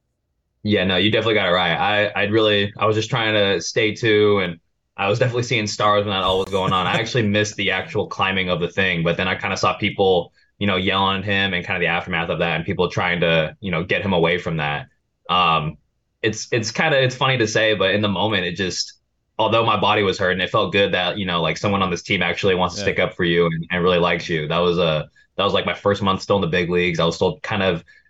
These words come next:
Speaker 1: I didn't think I was gonna make the team, so I didn't really make a ton of friends on the big league team. Um, just kinda looking around, not, not trying to make too much of waves, but seeing Myles, you know,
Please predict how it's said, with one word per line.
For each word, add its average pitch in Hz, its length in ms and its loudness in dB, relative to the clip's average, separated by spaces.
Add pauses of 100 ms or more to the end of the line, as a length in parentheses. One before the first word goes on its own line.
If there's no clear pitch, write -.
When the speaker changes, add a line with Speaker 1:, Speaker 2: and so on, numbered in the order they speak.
(120)
Speaker 1:
I - 80 -6
didn't 107 160 0
think 95 140 0
I - 20 0
was 92 100 0
gonna 95 120 2
make 92 100 -2
the 85 80 -2
team, 90 320 0
so 82 400 2
I 95 80 0
didn't 98 160 0
really 92 160 2
make 92 160 0
a 85 40 -4
ton 92 160 -4
of 85 60 -8
friends 90 280 -2
on 87 80 0
the 82 40 0
big 85 200 2
league 82 180 0
team. 85 400 -2 (200)
Um, 85 440 0 (240)
just 104 140 -2
kinda 101 160 0
looking 98 180 0
around, 92 380 0
not, 92 160 -4 (180)
not 110 220 -4
trying 104 220 0
to 92 280 2
make 95 160 -2
too - 100 -4
much 98 180 0
of 95 60 -4
waves, 85 380 2
but 78 260 -2
seeing 98 300 0
Myles, 90 460 2
you 87 60 -4
know, 78 260 -4